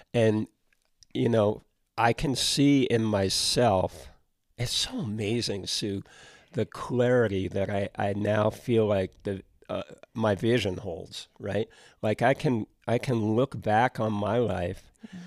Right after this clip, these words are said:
Speaker 1: and it becomes clear in a way that it never was. And this idea of me first,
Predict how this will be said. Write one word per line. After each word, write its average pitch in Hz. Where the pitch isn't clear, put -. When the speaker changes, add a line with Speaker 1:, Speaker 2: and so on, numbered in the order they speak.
Speaker 1:
and 113
it 110
becomes 127
clear 156
in 147
a 120
way 113
that 101
it 98
never 101
was. 92
And 117
this 123
idea 123
of 98
me 110
first, 110